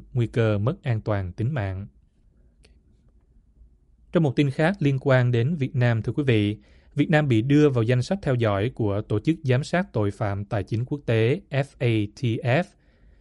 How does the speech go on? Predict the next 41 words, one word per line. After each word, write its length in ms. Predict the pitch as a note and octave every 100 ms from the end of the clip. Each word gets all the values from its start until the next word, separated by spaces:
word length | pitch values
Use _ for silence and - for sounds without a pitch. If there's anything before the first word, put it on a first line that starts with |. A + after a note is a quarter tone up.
| - B2+
Nhưng 280 | B2 A#2
tổ 100 | A2
chức 200 | G#2 E3
này 240 | C#3 A#2 A2
cũng 220 | - G#2+
nói 220 | A2+ C3+
Việt 180 | C#3 -
Nam 260 | B2 A#2 A2+
cam 280 | C3 A#2+
kết 220 | A2 D3 -
chứng 200 | - F#3
tỏ 260 | G3 G2 A2+
họ 280 | C3 G2+ G#2
ngăn 260 | B2+ D3+
chặn 220 | C3 G#2+
hữu 180 | G2+ G#2
hiệu 340 | C#3 A#2 G2+ G#2
việc 200 | G#2+ - -
tài 200 | G#2+ G2+
trợ 320 | G#2+ G2 G2+
phổ 160 | -
biến 200 | G#2+ C3+
vũ 160 | D3+ G#2+
khí 300 | - B2 C3+
hủy 260 | C#3 G#2+ A#2+
diệt 180 | A2+ G2+
hàng 180 | A#2 G2+
loạt. 280 | G2+ G2+ G2+ - _ _ - - _ - - - _ _ _
Quyết 140 | A#3
định 280 | G3+ A#2 A#2
vào 160 | A#2+ A2+
ngày 120 | A2
thứ 120 | C3
Sáu 400 | C3+ A#2+ A#2 E3+
đưa 280 | D#3 A#2+ A2+
quốc 180 | - D3
gia 180 | C#3 A#2
Đông 160 | A#2 A2+
Nam 120 | A#2
Á 140 | A2+
này 360 | D#3 B2 G#2+